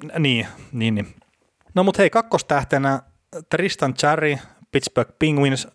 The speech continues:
Siellä on näköjään N H L:n toimistollakin kuunnellaan näitä meidän podcasteja, sillä mähän Jarryä vähän niinku hehkuteltiin tossa jo aikaisemmin, ja tosiaan kahdeksan voittoa, kolme nollapeliä ja yksi piste viisikymmentäneljä päästettyä maalien keskiarvo, ja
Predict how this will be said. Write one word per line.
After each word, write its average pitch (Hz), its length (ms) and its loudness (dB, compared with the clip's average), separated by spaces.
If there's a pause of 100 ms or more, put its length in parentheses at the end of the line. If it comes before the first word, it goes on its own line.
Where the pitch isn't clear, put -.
(420)
Siellä 143 160 2
on 143 40 0
näköjään 143 360 0
N 147 40 0
H 135 60 0
L:n 120 160 0
toimistollakin 131 600 0
kuunnellaan 113 340 2
näitä 107 120 -2
meidän 110 220 0
podcasteja, 107 560 -2
sillä 107 260 -4 (240)
mähän 135 280 -2
Jarryä 127 300 0
vähän 110 160 -4
niinku 110 220 0
hehkuteltiin 107 600 -2
tossa - 280 -2
jo 107 100 -2 (720)
aikaisemmin, 117 720 0
ja 113 260 2 (400)
tosiaan 160 280 2
kahdeksan 170 360 -2
voittoa, 160 460 2
kolme 131 460 0
nollapeliä 117 760 2
ja 107 120 0 (180)
yksi 135 160 -4
piste 123 260 -2
viisikymmentäneljä 120 480 0
päästettyä 120 460 -2
maalien 110 260 -2
keskiarvo, 110 840 -2
ja 104 180 0